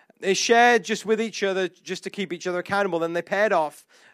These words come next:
and, uh, you were responsible to keeping someone else accountable, and someone else was responsible for keeping you accountable. And what they did is they basically got together each week and say,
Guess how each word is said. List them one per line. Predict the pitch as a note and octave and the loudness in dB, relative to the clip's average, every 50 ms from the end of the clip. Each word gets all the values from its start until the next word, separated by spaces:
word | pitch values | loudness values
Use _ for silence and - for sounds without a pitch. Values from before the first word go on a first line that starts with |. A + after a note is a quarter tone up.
| _ - | _ -12
and, | - D#3+ F3 F#3 F3+ F3+ F3+ F3+ F3+ F3 E3 - - - _ _ _ _ _ _ _ - | -4 -2 0 2 2 2 0 0 -2 -4 -6 -8 -12 -14 _ _ _ _ _ _ _ -16
uh, | D2+ G2+ B2+ A#2+ E2+ | -14 -12 -12 -14 -14
you | F#2 D#3+ D3+ F#3+ G#3+ | -14 -6 -4 0 2
were | A3 A3 | 2 2
responsible | G#3 F#3+ - - - G3+ G3+ F#3+ - - F3 F#3 F#3 F3+ F3+ E3+ | 2 0 -2 0 0 0 0 0 -6 -6 -4 -2 -2 -2 -2 -4
to | - - D#3+ | -6 -12 -18
keeping | - - G3+ F3+ D3+ E3+ | -12 -12 -10 -10 -10 -12
someone | - - E3+ E3 | -10 -6 -4 -2
else | E3 E3 D#3 - | -2 -2 -4 -6
accountable, | D#3+ - E3 D3+ D3+ C#3+ C3+ B2 C#3 C3 A#2 _ _ _ - | -10 -10 -8 -6 -6 -6 -6 -6 -8 -8 -10 _ _ _ -10
and | C#3+ D3 D3 C#3+ C#3 C3+ | -6 -6 -4 -4 -6 -8
someone | - - D#3+ D#3 | -8 -6 -2 -2
else | D3+ D3 - - | -2 -2 -4 -8
was | C#3+ C3+ | -14 -16
responsible | B2+ - - D3+ C#3+ C#3 - C#3+ C#3 | -16 -10 -10 -10 -10 -8 -10 -10 -10
for | A#2+ C3+ | -10 -12
keeping | - - D#3+ D3 D#3+ D#3 D#3+ | -10 -10 -10 -10 -8 -10 -10
you | F3 F3+ | -10 -10
accountable. | E3 - - A2+ A2+ G2+ - - - _ _ _ _ _ _ - - - - | -10 -12 -14 -14 -14 -16 -18 -20 -20 _ _ _ _ _ _ -20 -20 -8 0
And | G#3 | 2
what | G#3+ C4 | 2 4
they | B3 C#4 C4+ | 6 4 4
did | F#3+ C4+ C#4 C4 B3+ | 4 4 4 4 4
is | A3 - | 4 4
they | - A3+ A3 | 4 4 6
basically | F3 A#3+ A#3 A3 - A#3+ G3 A3+ A#3 G#3+ G3 - F#3+ F#3 - | 6 4 4 4 0 0 2 4 2 2 2 -4 -10 0 4
got | G#3+ A#3 G#3+ - | 4 4 4 2
together | - G#3 F#3 A#3+ B3 B3 A#3+ A#3+ | -2 0 2 4 4 6 4 4
each | A3 G#3 A#3 - - | 2 0 -2 -4 0
week | A3+ B3 B3+ - A3 | 0 2 2 2 0
and | A3 - | 0 2
say, | A#3+ A3 G3 | 2 0 0